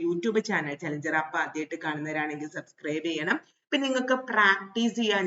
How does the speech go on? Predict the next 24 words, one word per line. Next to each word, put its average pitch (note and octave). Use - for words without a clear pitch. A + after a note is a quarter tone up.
ഇഷ്ടം A3+
പോലെ E3+
ക്വസ്റ്റ്യൻസ് F#3+
നമ്മുടെ D#3
ആപ്പിലുണ്ട്. D3
ആപ്പ് F3
ഇൻസ്റ്റാൾ A3
ചെയ്യുക. A3+
ആപ്പ് G#3+
ഇൻസ്റ്റാൾ F#3+
ചെയ്യാൻ G3
ലിങ്ക് F3
ഡിസ്ക്രിപ്ഷനിൽ F#3+
കൊടുക്കാം. F#3+
അതിനുശേഷം F#3+
നിങ്ങൾ F3
നിങ്ങളുടെ F3+
ഫോൺ D#3
നമ്പർ F3
ഒക്കെ F#3
ഉപയോഗിച്ച് F3
ആപ്പ് D#3+
ഇൻസ്റ്റാൾ E3+
ചെയ്യുക. F3+